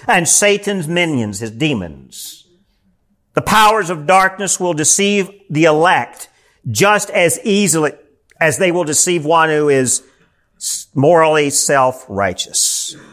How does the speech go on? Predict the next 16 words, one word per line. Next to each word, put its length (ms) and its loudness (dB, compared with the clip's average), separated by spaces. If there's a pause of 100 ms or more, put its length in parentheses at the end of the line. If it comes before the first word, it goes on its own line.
(3250)
What 160 0
a 60 -2
prize 600 0
for 160 -6
a 40 -4
demon 580 -8
to 100 -18
take 260 -4
someone 420 -6
who 100 -10
is 140 -8
God's 360 -2
chosen 640 -6 (920)
and 220 -6
turn 460 -4
them. 320 -16